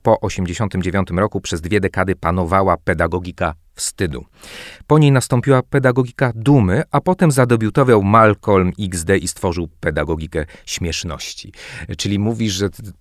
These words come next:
rozumiem, że to, to jest jakaś taka, tej zmiana tej konwencji jest też szansą na przezwyciężenie czy oswojenie,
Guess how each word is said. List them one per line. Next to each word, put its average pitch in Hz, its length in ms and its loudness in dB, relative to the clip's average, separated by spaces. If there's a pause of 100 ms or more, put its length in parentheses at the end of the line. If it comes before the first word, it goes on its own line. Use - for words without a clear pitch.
(120)
rozumiem, 104 440 -2
że 90 180 -2
to, 101 200 0
to 107 120 -2
jest 101 140 0
jakaś 95 220 -4
taka, 95 200 -4
tej 101 140 -4
zmiana 117 400 0
tej 95 120 0
konwencji 92 540 -2
jest 104 120 -6
też - 140 -4
szansą 101 800 0
na 104 300 0 (220)
przezwyciężenie 110 1000 0
czy - 160 -4
oswojenie, 104 800 0